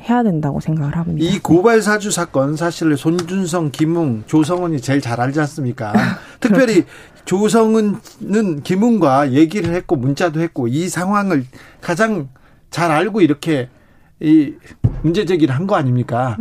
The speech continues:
Speaker 1: 그렇죠.
Speaker 2: 김웅 의원의 태도는 어떻게 보세요?
Speaker 1: <laughs> 제가 이제, 어, 특정인들의 태도나 어떤 행동들을 언급하기 시작하면 할
Speaker 2: 아니, 그래도 가장 잘 아는 분이고 지금 이 고발 사주의 핵심 인물 아닙니까?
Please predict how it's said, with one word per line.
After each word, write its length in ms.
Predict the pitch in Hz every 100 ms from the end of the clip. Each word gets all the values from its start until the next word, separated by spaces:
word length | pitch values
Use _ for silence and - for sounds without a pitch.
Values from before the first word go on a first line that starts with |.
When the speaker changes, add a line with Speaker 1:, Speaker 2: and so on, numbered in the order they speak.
| 214
Speaker 1:
그렇죠. 380 | 214 208 - 208
Speaker 2:
김웅 420 | 190 208 254 233
의원의 360 | 208 208 220
태도는 380 | 208 214 220 202
어떻게 340 | 135 113 - 135
보세요? 300 | 92 107 - 110 - - -
Speaker 1:
<laughs> 760 | 165 - - - 285 285 -
제가 500 | - 185 196 190 180 -
이제, 380 | 175 170 160 - - - - - -
어, 480 | - 165 165 85 82 - - - - _ _ - - - -
특정인들의 880 | 320 277 277 277 190 180 170 160 165
태도나 600 | - 277 285 247 170 160
어떤 240 | 160 160 180
행동들을 840 | 294 285 294 277 269 214 175 165
언급하기 500 | - 170 190 - 208
시작하면 440 | 180 214 - 190 180
할 200 | - 277 202
Speaker 2:
아니, 180 | 190 185
그래도 260 | 233 247
가장 280 | - 180 220
잘 200 | 185 165
아는 440 | 147 165 233 269
분이고 440 | 190 185 151 143 160
지금 240 | - 226
이 260 | 233 214 202
고발 300 | 202 220 220
사주의 480 | 220 185 190 170 175
핵심 380 | - 254 247
인물 240 | 175 175 226
아닙니까? 760 | 139 135 175 131 113 120 117